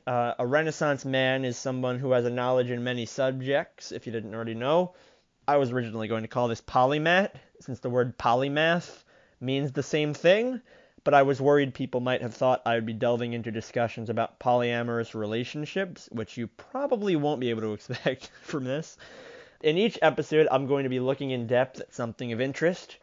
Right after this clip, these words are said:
ranging from cartoons to historical figures, video games to movies, and reflecting on each of them. Seems like a kind of fun little reflection series as a whole, to get you thinking about the interesting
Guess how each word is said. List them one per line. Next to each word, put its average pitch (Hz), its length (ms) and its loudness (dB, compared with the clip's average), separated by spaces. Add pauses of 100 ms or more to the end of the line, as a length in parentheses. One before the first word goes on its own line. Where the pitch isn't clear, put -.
ranging 139 400 0
from 127 160 -8
cartoons 185 640 0
to 160 80 2
historical 143 600 0
figures, 160 640 0 (160)
video 165 300 4
games 156 320 0
to 151 100 -2
movies, 156 680 2
and 147 100 -2
reflecting 208 600 6
on 165 160 2
each 160 200 0
of 107 100 -6
them. 101 220 -6 (160)
Seems 180 340 -4
like 165 140 -2
a 160 40 -4
kind 165 240 0
of 147 60 0
fun 160 640 0 (180)
little 139 680 0
reflection 127 760 -4
series 104 800 -8 (220)
as 113 140 -4
a 123 100 0
whole, 113 360 0
to 135 100 -6
get 135 140 -2
you 135 100 -4
thinking 135 380 -4
about 123 420 0
the 135 140 -4
interesting 127 680 -6